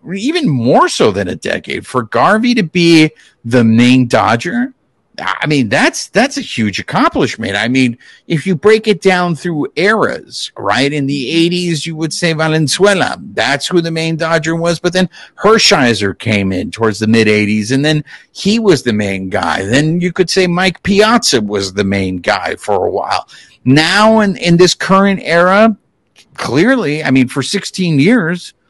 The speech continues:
you, when you think of the Dodgers, you think of Clayton Kershaw. Yeah, he has a lot of other stars around him,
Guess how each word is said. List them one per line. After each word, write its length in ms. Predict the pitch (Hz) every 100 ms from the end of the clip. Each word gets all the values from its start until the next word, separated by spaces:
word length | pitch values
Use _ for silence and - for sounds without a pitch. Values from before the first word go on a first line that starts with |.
| _ _ _ _ _ _ 143
you, 80 | 151
when 200 | 151 151
you 100 | 185
think 160 | 202
of 80 | 190
the 80 | 156
Dodgers, 400 | 175 277 190 156
you 80 | 202
think 160 | 240
of 80 | 214
Clayton 300 | 214 220 196
Kershaw. 560 | 175 254 285 - - - _ _ _ -
Yeah, 340 | 262 233 -
he 260 | - 202 196
has 420 | 151 190 190 160
a 60 |
lot 260 | 151 147 143
of 160 | 127 113
other 480 | 135 117 107 104
stars 800 | 104 - 165 151 196 175 143 120
around 500 | 127 104 104 160 311
him, 360 | 202 135 175 233